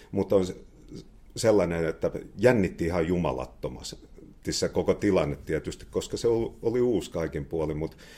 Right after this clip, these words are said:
mut, ö, saatettiin niin, ö, osastolle, niin mielialakeskuksen os-, osastolle, missä hoidetaan unihäiriöitä.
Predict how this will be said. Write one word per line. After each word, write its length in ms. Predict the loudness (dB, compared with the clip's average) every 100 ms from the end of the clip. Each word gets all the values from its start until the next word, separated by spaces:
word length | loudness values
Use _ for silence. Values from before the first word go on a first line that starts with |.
| -20 -4
mut, 140 | 2
ö, 160 | 4 2 -4 -20 -20 -20 -20 -20 -20 -20 -20 -20 -20 -20 -20 -20 -12
saatettiin 720 | 0 4 4 4 0 -2 0 0
niin, 260 | 0 -2 -2
ö, 440 | -2 -2 -2 -6 -10 -8 0
osastolle, 600 | 0 0 -2 -4 -4 -2
niin 220 | -4 -4 -6 -4
mielialakeskuksen 1080 | 4 6 6 4 0 -4 -4 -6 -4 -2 0
os-, 220 | -2 -2
osastolle, 560 | 0 0 0 -4 -6 -6
missä 300 | -6 -6 -2
hoidetaan 500 | 0 0 -2 -4 -2
unihäiriöitä. 880 | -2 -4 -4 -6 -4 -4 -4 -6